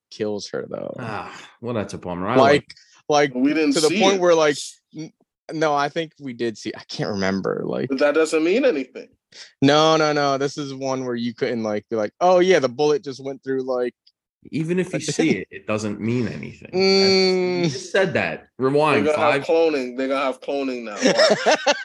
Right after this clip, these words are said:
Speaker 1: <laughs>
Speaker 2: Yeah, yeah, yeah, yeah.
Speaker 3: Watch,
Speaker 2: Her
Speaker 3: watch.
Speaker 2: twin
Speaker 3: They,
Speaker 2: sister
Speaker 3: uh,
Speaker 2: comes
Speaker 3: like,
Speaker 2: in.
Speaker 3: uh, yeah,
Speaker 1: I
Speaker 3: exactly.
Speaker 1: mean
Speaker 3: There you go.
Speaker 2: She's got the
Speaker 3: There
Speaker 2: beauty
Speaker 3: you
Speaker 2: mark on the
Speaker 3: go.
Speaker 2: other side of her
Speaker 3: There
Speaker 2: lip,
Speaker 3: you go.
Speaker 2: and
Speaker 3: There you go.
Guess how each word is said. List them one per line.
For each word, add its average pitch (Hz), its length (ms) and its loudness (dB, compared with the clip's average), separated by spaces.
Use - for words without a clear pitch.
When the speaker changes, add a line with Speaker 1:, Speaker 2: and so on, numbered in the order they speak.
Speaker 1:
<laughs> - 140 -4
Speaker 2:
Yeah, 117 160 -2
yeah, 95 280 -6
yeah, 101 340 -4
yeah. 92 60 -6
Speaker 3:
Watch, 147 500 4
Speaker 2:
Her 160 180 4
Speaker 3:
watch. 160 120 4
Speaker 2:
twin 180 220 8
Speaker 3:
They, 202 40 4
Speaker 2:
sister 160 480 4
Speaker 3:
uh, 151 120 2
Speaker 2:
comes 151 200 2
Speaker 3:
like, 147 100 2
Speaker 2:
in. 127 120 6
Speaker 3:
uh, 143 580 -2
yeah, 147 120 -6
Speaker 1:
I 135 220 -4
Speaker 3:
exactly. 156 240 4
Speaker 1:
mean 185 560 6
Speaker 3:
There 156 160 0
you 143 60 -2
go. 143 400 0
Speaker 2:
She's 160 100 -10
got 170 180 2
the 156 80 4
Speaker 3:
There 175 80 2
Speaker 2:
beauty 165 160 6
Speaker 3:
you 160 60 4
Speaker 2:
mark 160 240 4
on 156 100 4
the 156 60 4
Speaker 3:
go. 151 80 4
Speaker 2:
other 151 100 4
side 147 280 0
of 143 60 -2
her 147 80 2
Speaker 3:
There 135 100 0
Speaker 2:
lip, 135 140 2
Speaker 3:
you 175 140 -2
go. 175 320 2
Speaker 2:
and 466 180 8
Speaker 3:
There 214 200 2
you 185 280 -4
go. 208 540 -4